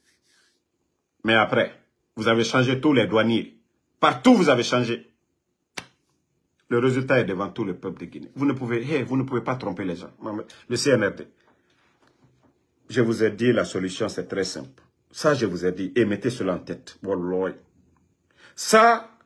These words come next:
c'est mieux pour vous. Je vous ai déjà dit. Donnez le pouvoir du président Alpha Condé.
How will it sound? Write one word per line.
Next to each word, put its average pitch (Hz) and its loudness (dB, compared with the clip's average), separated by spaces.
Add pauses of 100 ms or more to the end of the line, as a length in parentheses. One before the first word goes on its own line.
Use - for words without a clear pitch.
(600)
c'est 131 2
mieux 143 4
pour 110 -6
vous. 98 -8
Je - -6
vous 98 -4
ai 101 -2
déjà 104 0
dit. 85 -10 (2250)
Donnez 127 6
le 107 0
pouvoir 101 0
du 92 -2
président 87 -4
Alpha 87 -8
Condé. 80 -14